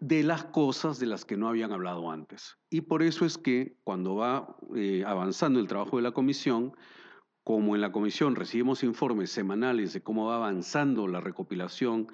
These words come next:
eh, de información y la base de datos, comenzamos a ver que muchísima gente viene a hablar de casos de los que no se sabía antes.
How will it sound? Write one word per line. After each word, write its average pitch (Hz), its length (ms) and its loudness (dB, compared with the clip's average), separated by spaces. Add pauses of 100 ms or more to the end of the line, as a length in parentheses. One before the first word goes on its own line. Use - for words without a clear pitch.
(460)
eh, 95 320 -2
de 92 360 0
información 101 580 0
y - 20 2
la 92 120 -2
base 110 240 -2
de 143 60 2
datos, 143 460 -2 (400)
comenzamos 185 560 2
a 180 60 2
ver 165 320 0
que 131 180 -2
muchísima 143 640 0
gente 160 340 0
viene 131 460 2
a 104 120 -4
hablar 123 280 0
de 127 140 -2
casos 131 500 -4
de 113 100 -2
los 101 120 -4
que 101 140 -4
no 113 120 -2
se - 100 -6
sabía 98 380 -4
antes. - 500 -4